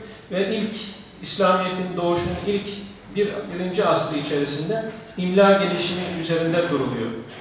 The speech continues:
Yazı şimdiki gelişmiş şekliyle imla olarak da, sanat olarak şimdi bahsetmiyorum, imla olarak da şimdi kullandığımız gelişmişlikte değildi. Yani birbirine benzeyen harf şekillerini tefrik eden noktalamalar yoktu.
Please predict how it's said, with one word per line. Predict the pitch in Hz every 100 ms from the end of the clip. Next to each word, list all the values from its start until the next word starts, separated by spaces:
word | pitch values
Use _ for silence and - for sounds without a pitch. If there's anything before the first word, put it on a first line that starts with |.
| - 170
Yazı | 185 190
şimdiki | - 196 170 - 160
gelişmiş | 170 170 202 -
şekliyle | - 151 151 143 139
imla | 160 160 185 170 143
olarak | 131 120 -
da, | 117 - - -
sanat | - 170 170 175
olarak | 165 160 -
şimdi | 190 190
bahsetmiyorum, | 165 165 156 151 135 127 151
imla | 165 185 185 156
olarak | 139 131 131
da | 214 208 - - -
şimdi | - 202 196 175
kullandığımız | 185 170 170 170 175 190 - -
gelişmişlikte | 170 170 165 147 143 - 233
değildi. | 196 185 160 135 123 - - - - -
Yani | 185 185 190
birbirine | 196 196 196 196 196
benzeyen | 190 185 190 196 -
harf | 190 196 -
şekillerini | 156 - 147 131 123 - - - - - - - - 185 185 202 196
tefrik | 165 - 202 -
eden | 160 156 160
noktalamalar | 175 - 160 160 160 196 202
yoktu. | 180 - -